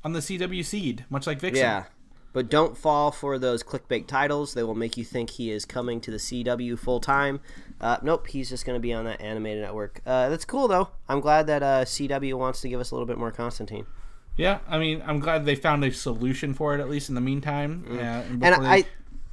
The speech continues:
Speaker 1: they
Speaker 2: yeah, I think if I remember right, too, I think they're gonna be, like, ten-minute episodes. I don't know how long Vixen is. I don't know if that's a full, like,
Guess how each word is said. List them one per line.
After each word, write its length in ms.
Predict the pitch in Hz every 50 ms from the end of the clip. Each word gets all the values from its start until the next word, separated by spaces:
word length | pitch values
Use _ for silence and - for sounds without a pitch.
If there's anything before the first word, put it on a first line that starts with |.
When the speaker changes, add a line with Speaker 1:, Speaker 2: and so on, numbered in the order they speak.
| - -
Speaker 1:
they 80 | - 165
Speaker 2:
yeah, 120 | 170 143
I 40 | 170
think 200 | 170 - 269 262
if 80 | 247 226
I 80 | 208
remember 280 | 185 165 151 156 160 156
right, 160 | 143 135 127 -
too, 100 | - 143
I 80 | 131
think 180 | 123 - 170 160
they're 100 | 170 160
gonna 180 | 147 143 139 127
be, 140 | 127 127 123
like, 180 | 117 110 107 - -
ten-minute 560 | - - - 127 123 123 120 113 113 107 -
episodes. 520 | - 107 - 110 101 - - 98 98 95 117
I 100 | 127 156
don't 140 | 170 147 165
know 100 | 160 151
how 160 | 147 147 139
long 380 | 123 123 123 123 127 117 110
Vixen 400 | 98 98 110 - - - 135 131
is. 180 | 131 131 131 127
I 80 | 123 113
don't 140 | 117 107
know 100 | 120 117
if 80 | 113 -
that's 180 | 120 110 - 117
a 40 |
full, 360 | 113 - - 123 113 110 107 107
like, 300 | 104 95 95 - -